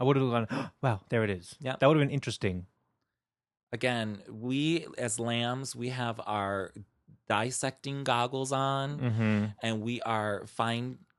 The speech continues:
Speaker 2: tooth combing this.
Speaker 1: I know.
Speaker 2: And so
Speaker 1: We
Speaker 2: we're, we're very critical,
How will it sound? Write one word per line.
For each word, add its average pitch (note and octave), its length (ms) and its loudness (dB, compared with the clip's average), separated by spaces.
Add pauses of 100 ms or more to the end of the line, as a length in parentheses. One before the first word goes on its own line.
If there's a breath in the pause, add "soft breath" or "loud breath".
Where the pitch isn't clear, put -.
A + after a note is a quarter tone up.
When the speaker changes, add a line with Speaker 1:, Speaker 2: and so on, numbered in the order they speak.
(260)
Speaker 2:
tooth C3+ 460 -4
combing B2+ 520 0
this. F#2 540 -6
Speaker 1:
I C3+ 100 2
know. B2+ 320 6
Speaker 2:
And A#2+ 220 2
so C#3 160 4
Speaker 1:
We A#2+ 80 6
Speaker 2:
we're, C3+ 340 4
we're C#3 200 0
very B2+ 480 4
critical, C#3+ 840 0